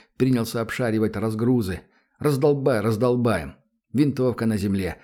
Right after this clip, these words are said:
пистолет в кобуре, ножи в ножнах. Отвлекся, полностью выпустил из внимания заднюю полусферу. Когда за спиной хрустнул сучок,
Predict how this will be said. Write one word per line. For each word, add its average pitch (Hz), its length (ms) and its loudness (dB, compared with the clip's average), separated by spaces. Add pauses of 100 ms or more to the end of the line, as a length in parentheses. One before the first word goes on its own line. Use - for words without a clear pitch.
(140)
пистолет 120 460 -2
в - 40 -14
кобуре, 101 540 -2 (140)
ножи 107 480 0
в 95 80 -2
ножнах. 95 520 -2 (320)
Отвлекся, 123 680 0
полностью 123 760 0
выпустил 120 500 -2
из 113 220 -2
внимания 117 500 2
заднюю 107 420 0
полусферу. 104 680 -4 (540)
Когда 110 280 -2
за 107 100 -2
спиной 110 400 -2
хрустнул 110 420 -4
сучок, 107 480 -6